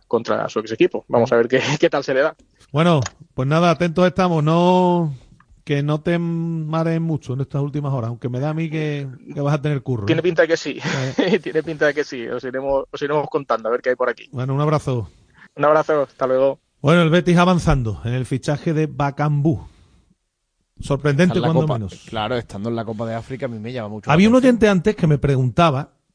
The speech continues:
Speaker 2: que no podía contestarle, ¿por qué el Betis refuerza al Cádiz con Juanmi si está buscando un delantero?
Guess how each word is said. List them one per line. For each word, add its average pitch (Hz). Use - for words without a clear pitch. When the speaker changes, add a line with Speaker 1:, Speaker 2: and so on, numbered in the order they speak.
Speaker 2:
que -
no 120
podía 139
contestarle, 127
¿por 131
qué 151
el 170
Betis 180
refuerza 147
al 156
Cádiz 151
con 147
Juanmi 160
si -
está 131
buscando 123
un 120
delantero? 117